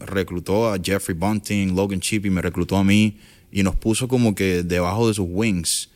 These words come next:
Like, "Come with me, I'll teach you everything I know.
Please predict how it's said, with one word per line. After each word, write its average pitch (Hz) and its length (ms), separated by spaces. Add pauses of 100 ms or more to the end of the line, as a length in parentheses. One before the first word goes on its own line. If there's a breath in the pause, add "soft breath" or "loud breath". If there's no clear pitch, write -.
(140 soft breath)
Like, 92 220
"Come 131 180
with 123 120
me, 101 360
I'll 98 180
teach - 300
you 131 60
everything 127 360
I 131 100
know. 92 280